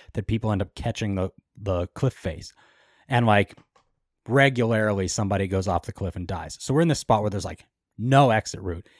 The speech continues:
And me and Mo are looking at each other and looking at everybody else, and they're having the time of their lives. And we're like,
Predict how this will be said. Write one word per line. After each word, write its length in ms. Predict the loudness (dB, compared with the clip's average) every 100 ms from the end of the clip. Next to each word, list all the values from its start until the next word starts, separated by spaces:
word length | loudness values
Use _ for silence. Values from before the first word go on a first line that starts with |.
| _
And 140 | -2 4
me 120 | 6
and 100 | 6
Mo 160 | 8 8
are 80 | 6
looking 280 | 2 0 -2
at 100 | -4
each 140 | -2
other 180 | -2 0
and 120 | 0
looking 220 | 0 0
at 80 | -2
everybody 380 | -2 -2 -2 0
else, 280 | 0 -2 -6
and 100 | -4
they're 140 | -2
having 220 | -2 -4
the 60 | -8
time 240 | -6 -6
of 40 | -4
their 100 | 0
lives. 320 | 2 2 -2
And 100 | -6
we're 100 | -4
like, 280 | -4 -6